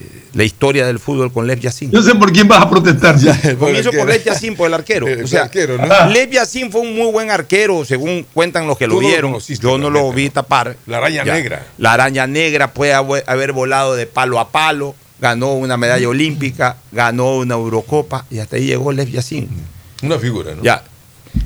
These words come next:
Speaker 1: Eh, yo no digo que haya sido un mal arquero. Debe haber sido un arquero brillante porque por algo le dijeron araña negra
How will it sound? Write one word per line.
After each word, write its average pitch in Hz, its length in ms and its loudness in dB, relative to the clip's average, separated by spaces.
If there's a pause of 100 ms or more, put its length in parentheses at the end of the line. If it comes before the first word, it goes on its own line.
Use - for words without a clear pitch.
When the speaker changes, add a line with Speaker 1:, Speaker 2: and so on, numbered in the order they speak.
(120)
Speaker 1:
Eh, 233 300 -14
yo 139 140 2
no 165 100 -2
digo 170 240 2
que 135 160 -4
haya 147 180 0
sido 147 220 -4
un 139 80 -6
mal 143 140 -4
arquero. 139 440 -6 (400)
Debe 123 180 0
haber 139 180 0
sido 143 160 -6
un 147 100 -6
arquero 147 320 0
brillante 127 520 -4
porque 110 180 -6
por 110 120 -2
algo 123 140 0
le 117 100 0
dijeron 120 280 -2
araña 117 360 -2
negra 131 420 -2